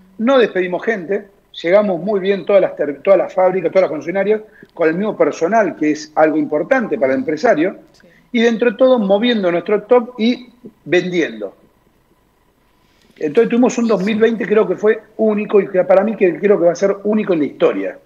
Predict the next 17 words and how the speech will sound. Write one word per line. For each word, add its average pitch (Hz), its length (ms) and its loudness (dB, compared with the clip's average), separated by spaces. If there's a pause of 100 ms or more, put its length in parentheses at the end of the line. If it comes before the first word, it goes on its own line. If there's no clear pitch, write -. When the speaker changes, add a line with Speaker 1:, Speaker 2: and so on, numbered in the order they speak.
(140)
Speaker 2:
Qué 233 140 -18
bueno, 175 460 -20
che. 180 180 -16 (260)
¿Y 269 300 -6
existen 370 500 -6
algunos 254 400 -10
planes 226 440 -8
de 240 100 -2
ahorro 196 680 -2
vigente 214 500 -10
para 233 200 -4
acceder 220 340 -2
a 220 80 2
un 226 120 -8
cero 208 300 -12
kilómetro, 190 840 -12
Marce-, 180 300 -20